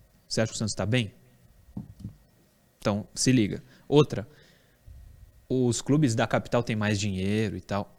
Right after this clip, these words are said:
O investimento que o Santos fez no feminino esse ano não é pra tomar isso. É um investimento grande. O Santos tem jogadoras importantes, jogadoras caras.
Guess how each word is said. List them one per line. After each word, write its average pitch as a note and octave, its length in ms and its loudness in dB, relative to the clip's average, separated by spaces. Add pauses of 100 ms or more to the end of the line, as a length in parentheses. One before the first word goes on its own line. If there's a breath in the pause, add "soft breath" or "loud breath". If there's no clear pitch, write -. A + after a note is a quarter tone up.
(160)
O C#3 60 0
investimento B2 420 2
que - 60 -8
o - 40 -4
Santos D#4 200 -4
fez C3 200 4
no A#2 160 0 (240)
feminino A#2 420 2
esse - 180 -2
ano C#3+ 180 -2 (600)
não F3 320 8
é B2 80 8
pra - 160 0
tomar C4 300 0
isso. D3+ 260 -2 (380)
É A#2+ 100 -2
um - 20 2
investimento B2+ 460 0
grande. C#3 500 4
O - 40 -18
Santos C#3 240 -2
tem F3+ 120 0
jogadoras D#3 600 2 (220)
importantes, E3+ 680 6
jogadoras B2 460 2
caras. C3 560 4